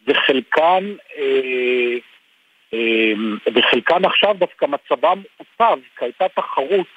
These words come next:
מאוד מאוד קשה על כוח אדם. הסטארט-אפים שהוקמו, רובם במימון קרנות אמריקאיות, לקחו,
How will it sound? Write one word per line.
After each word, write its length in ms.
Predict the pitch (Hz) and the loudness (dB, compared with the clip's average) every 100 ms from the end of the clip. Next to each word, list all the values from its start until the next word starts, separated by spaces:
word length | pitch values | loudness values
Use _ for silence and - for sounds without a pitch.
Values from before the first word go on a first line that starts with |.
| - - _ _ | -20 -20 _ _
מאוד 360 | 123 160 - 202 | -6 0 2 2
מאוד 220 | 185 175 165 | 2 0 0
קשה 320 | 147 - 151 | -4 2 2
על 80 | 131 - | 2 2
כוח 320 | 135 120 - | 0 0 -4
אדם. 320 | 110 117 160 220 - _ _ _ | -6 -6 -6 -8 -20 _ _ _
הסטארט-אפים 800 | 110 - - 175 208 180 - 139 | -8 -6 4 4 4 -2 -4 -8
שהוקמו, 500 | 131 135 120 - 170 | -4 -4 -4 0 2
רובם 400 | 147 135 151 165 | 2 0 -4 -4
במימון 440 | 151 143 139 151 156 | -6 -6 -6 -8 -8
קרנות 400 | - 135 147 - | -2 0 0 -2
אמריקאיות, 720 | 139 135 127 131 139 135 120 - - - _ _ - | -2 -2 -4 0 2 2 0 -6 -20 -20 _ _ -4
לקחו, 840 | 254 - - 359 349 320 - 269 | 0 0 2 4 4 2 0 -4